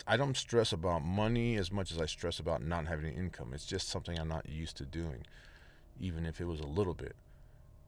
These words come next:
Um, it's stressful.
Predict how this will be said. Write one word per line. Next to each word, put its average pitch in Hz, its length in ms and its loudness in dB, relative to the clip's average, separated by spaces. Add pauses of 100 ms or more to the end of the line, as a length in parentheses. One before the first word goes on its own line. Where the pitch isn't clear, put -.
(520)
Um, 76 300 -6 (1500)
it's - 160 -6
stressful. - 560 -2